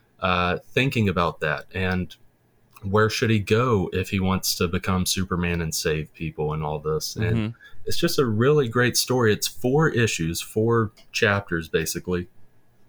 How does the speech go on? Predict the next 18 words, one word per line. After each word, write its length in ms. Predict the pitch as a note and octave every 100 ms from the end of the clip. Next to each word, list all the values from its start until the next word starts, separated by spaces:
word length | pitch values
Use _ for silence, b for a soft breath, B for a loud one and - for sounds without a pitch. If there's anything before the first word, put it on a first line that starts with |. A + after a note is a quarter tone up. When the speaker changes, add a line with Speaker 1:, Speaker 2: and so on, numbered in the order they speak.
| _
Speaker 1:
And 200 | - G#2 -
each 640 | A2 B2+ - - - - -
issue 520 | A2 G#2+ - G#2+ G#2 -
is 220 | G2 F#2
a 100 | F#2
new 280 | F#2 G2+ G2
season. 480 | - F#2 E2+ D2+ D2
Like, 180 | D#2
it 80 | D#2
starts 320 | - A2+ B2
in 120 | B2+ A2+
spring, 580 | - A#2 A2+ A2+ G#2+ - - _
then 580 | F#2+ A#2 A#2 A#2 A2+ G#2
it's 220 | - G2 -
summer, 560 | G#2+ G#2 G#2 G#2 G2+ _ -
then 160 | G2+
it's 160 | G#2 -
fall, 540 | - F#2+ F#2+ F#2+ F#2